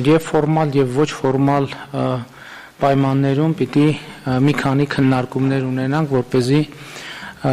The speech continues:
մինչև ամսի քսաներեքը, մինչև օգոստոսի քսաներեքը ժամանակ ունենք այն ներկայացնելու Ազգային ժողով և, ը, առաջիկայում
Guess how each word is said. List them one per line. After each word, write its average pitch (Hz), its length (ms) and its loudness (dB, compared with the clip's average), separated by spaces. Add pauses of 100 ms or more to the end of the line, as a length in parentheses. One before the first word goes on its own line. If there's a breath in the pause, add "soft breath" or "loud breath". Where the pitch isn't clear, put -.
(140)
մինչև 147 420 2
ամսի 135 320 -2
քսաներեքը, 135 800 2
մինչև 139 260 0
օգոստոսի 131 560 -2
քսաներեքը 135 680 0 (180)
ժամանակ 135 560 0
ունենք 131 400 0
այն 131 220 2
ներկայացնելու 127 800 0 (760 loud breath)
Ազգային 135 460 2
ժողով 139 480 2 (180)
և, 143 380 0 (100)
ը, 131 140 2 (720 loud breath)
առաջիկայում 160 680 2